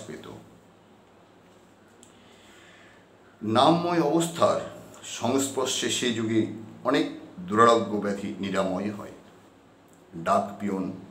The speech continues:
লক্ষণ ঘোষ পক্ষাঘাতে দীর্ঘদিন শয্যাশায়ী, বহু চিকিৎসাতেও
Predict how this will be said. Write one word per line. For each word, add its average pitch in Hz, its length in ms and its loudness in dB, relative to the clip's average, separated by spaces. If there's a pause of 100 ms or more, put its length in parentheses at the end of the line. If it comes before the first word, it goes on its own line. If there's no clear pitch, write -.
(160)
লক্ষণ 92 600 -4
ঘোষ 87 240 -8 (460)
পক্ষাঘাতে 92 640 -4
দীর্ঘদিন 98 640 -4
শয্যাশায়ী, - 640 -12 (720)
বহু 110 340 2
চিকিৎসাতেও 123 720 -2